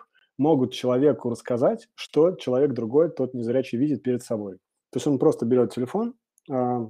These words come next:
наводит куда-то, да, то есть там, э, человек незрячий, а другой человек через Skype, ну, как бы через видео, да, может говорить, «Это бутылка», там, да, например,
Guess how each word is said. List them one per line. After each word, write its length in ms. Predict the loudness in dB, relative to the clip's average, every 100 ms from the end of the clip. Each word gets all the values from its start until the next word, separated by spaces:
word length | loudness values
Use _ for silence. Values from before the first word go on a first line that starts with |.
| _ _ _ _ _ _ _ -6
наводит 520 | 0 4 4 2 -2
куда-то, 380 | -4 0 0 0
да, 340 | -2 0 -2 -4 _
то 80 | -10
есть 180 | -10 _ -20 _ _
там, 320 | -10 -8 -8 -8 -6 -6 -8
э, 40 | -12 _ -2
человек 260 | 2 2
незрячий, 460 | 2 4 4 2 0
а 80 | -2
другой 280 | 0 0 2
человек 340 | 2 2 2
через 280 | 2 -2 -2
Skype, 240 | -4 -4 -4
ну, 100 | -8
как 180 | -8 -12
бы 80 | -10
через 240 | -8 -6
видео, 220 | -6 -6
да, 200 | -2 0
может 260 | 0 0 0
говорить, 280 | 0 -2 2
«Это 160 | 2 2
бутылка», 460 | 0 0 0 -2
там, 200 | -10 -2
да, 100 | 2 2
например, 360 | 0 -6 -8